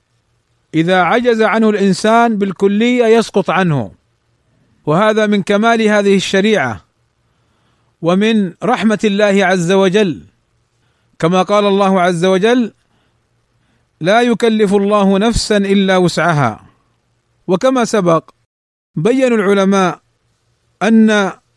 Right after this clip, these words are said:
الفرق بين ترك النواهي مطلقا وبين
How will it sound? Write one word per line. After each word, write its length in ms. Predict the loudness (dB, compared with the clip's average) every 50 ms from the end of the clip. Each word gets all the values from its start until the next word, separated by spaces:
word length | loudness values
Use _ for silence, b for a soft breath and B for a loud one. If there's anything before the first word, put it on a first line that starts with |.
| _ _ _
الفرق 560 | -4 -4 -2 -2 0 0 0 0 0 -2 -2
بين 500 | 0 0 0 0 2 2 2 0 0 -2 -4 -8 _ _ _ _ _ _ _ _ _ _ _ _ _ _ _ -10 _
ترك 580 | -2 -2 -2 -2 -2 -2 0 0 0 -2 -4 -10 _ _ _ _ _
النواهي 840 | -6 -4 -2 -2 0 0 2 2 2 2 2 2 2 2 0 -2 -6 -12 _ _ _ _ _ _ _ _ _ _ _ _ _ _ _ _ _ _ -8
مطلقا 680 | -6 -6 -6 -2 -2 -4 -2 -2 -2 -2 -2 -4 -8 -12 _
وبين 580 | -8 -6 -2 0 0 0 2 2 0 0 0